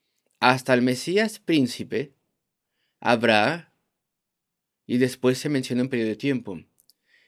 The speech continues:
Y desde el principio del versículo veinticinco, primero se menciona algo. Dice, "Entiende, sabe, pues, que desde la salida de la orden para restaurar y edificar Jerusalén".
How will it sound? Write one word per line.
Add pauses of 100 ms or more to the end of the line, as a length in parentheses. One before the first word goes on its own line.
(140)
Y
desde
el
principio
del
versículo
veinticinco, (2000)
primero
se
menciona
algo. (520)
Dice,
"Entiende,
sabe,
pues, (600)
que
desde
la
salida
de
la
orden
para
restaurar
y
edificar
Jerusalén".